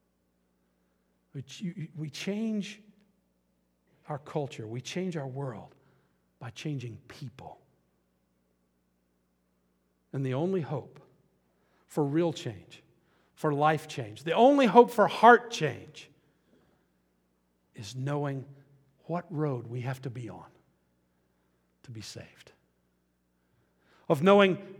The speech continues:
this Roman road to salvation and knowing these verses and applying them in our lives so that we can have fellowship with God and a relationship with God that will carry us through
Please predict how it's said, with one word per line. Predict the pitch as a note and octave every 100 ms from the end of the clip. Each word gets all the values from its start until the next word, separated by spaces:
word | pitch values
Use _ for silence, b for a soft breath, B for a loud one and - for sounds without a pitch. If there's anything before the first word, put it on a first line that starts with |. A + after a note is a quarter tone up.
| - - _ _ _ _ _ _ _ _ -
this | F3 -
Roman | D#3+ F#3+ G#3 G#3+
road | G3+ F#3+ E3+ C#3 -
to |
salvation | C#3+ F3 D#3+ D#3 D3+ D3+ C3+
and | C#3+
knowing | D3+ E3+ F#3
these | F#3+ C#3+
verses | E3 D#3+ - B2
and | C#3+
applying | C3+ - D#3 F3 F3+ F#3
them | F3+
in | F3
our | E3+
lives | E3 C3+ A#2 - B B B
so | E3
that | C#3
we | D3 D#3+
can | D#3+
have | D3 C3+
fellowship | F3 D#3+ E3+ F#3 F3+
with | D3+
God | - A#2 G#2+ - B B
and | D3+ C3+
a |
relationship | C3+ C#3 C#3+ E3 - C3+ - C3
with | B2 -
God | A#2+ A2 - B D#3+
that | B2
will | B2+
carry | C3 D3+ D3+ D#3
us | D3+ -
through | A#2+